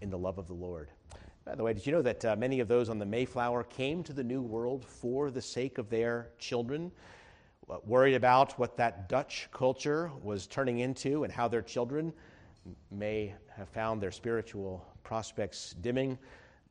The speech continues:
As their governor, William Bradford, wrote, uh,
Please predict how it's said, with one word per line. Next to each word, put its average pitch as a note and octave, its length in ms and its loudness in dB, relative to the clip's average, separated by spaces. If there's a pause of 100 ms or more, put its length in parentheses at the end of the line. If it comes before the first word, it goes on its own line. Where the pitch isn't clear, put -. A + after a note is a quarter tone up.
(100)
As G#2 140 -8
their G#2+ 100 -2
governor, A2+ 340 0
William A#2 340 2
Bradford, A2+ 500 0
wrote, A#2+ 360 2 (140)
uh, A2+ 200 0